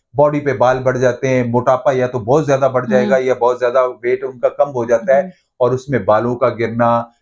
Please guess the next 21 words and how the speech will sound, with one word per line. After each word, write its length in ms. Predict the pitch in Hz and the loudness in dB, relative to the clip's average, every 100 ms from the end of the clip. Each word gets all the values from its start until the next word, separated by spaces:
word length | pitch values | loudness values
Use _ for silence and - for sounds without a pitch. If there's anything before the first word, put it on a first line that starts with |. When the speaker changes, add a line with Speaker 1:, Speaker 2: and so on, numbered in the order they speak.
| _ | _
Speaker 1:
नजर 300 | 117 127 135 | -2 0 0
की 160 | 143 147 | -2 -6
कमजोरी, 680 | - 117 107 117 117 120 117 - _ | -4 -4 0 2 2 0 -4 -12 _
इस 160 | 131 131 | -8 -2
तरह 140 | 127 | 0
बड़ी 180 | 107 110 | 0 -2
प्रॉब्लम्स 440 | 110 101 110 117 | 0 0 0 0
आ 100 | 120 | 0
जाती, 260 | 117 143 180 | 0 -4 -4
तो 120 | 170 | -4
इसको 220 | - 170 | -2 -4
कवर 240 | - 123 127 | -2 -2 0
करना 260 | 117 123 | -2 -2
बहुत 300 | 143 104 101 | -2 0 0
जरूरी 260 | 101 101 95 | 0 0 0
होता 260 | 87 87 | 0 -2
है। 220 | 82 87 98 | -6 -6 -12
Speaker 2:
अच्छा, 160 | 240 302 | -6 -4
हकीम 140 | 294 | -4
Speaker 1:
जी। 40 | |
Speaker 2:
साहब, 120 | 294 | -2